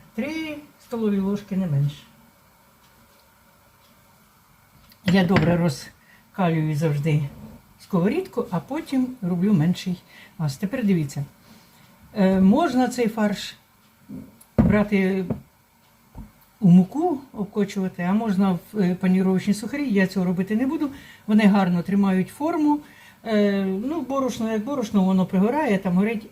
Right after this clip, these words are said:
А сухарі для нас це, ну, сильно сухо, ми не любимо. Тому робимо так, вони гарно перевертаються, все робиться дуже гарно.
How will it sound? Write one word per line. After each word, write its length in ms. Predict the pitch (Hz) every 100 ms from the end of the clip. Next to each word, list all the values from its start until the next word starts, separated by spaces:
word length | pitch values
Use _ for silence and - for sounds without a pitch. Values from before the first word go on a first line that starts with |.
| -
А 440 | 226 220 214 208
сухарі 500 | 208 214 233 269 320
для 160 | 180 196
нас 240 | 247 254
це, 240 | - 196 196 185 196 202 214
ну, 140 | 254 269
сильно 340 | - 240 196
сухо, 320 | 180 156 139
ми 100 | 175
не 100 | 208
любимо. 260 | 165 151 151 - - - _
Тому 440 | 339 349 427 285 233
робимо 340 | 262 233 196
так, 180 | - 139
вони 160 | 240 262
гарно 400 | 190 156 156 160 - -
перевертаються, 800 | 196 175 170 262 339 311 - 190
все 220 | - 190
робиться 300 | 208 185 180
дуже 200 | 180 165
гарно. 280 | 147 147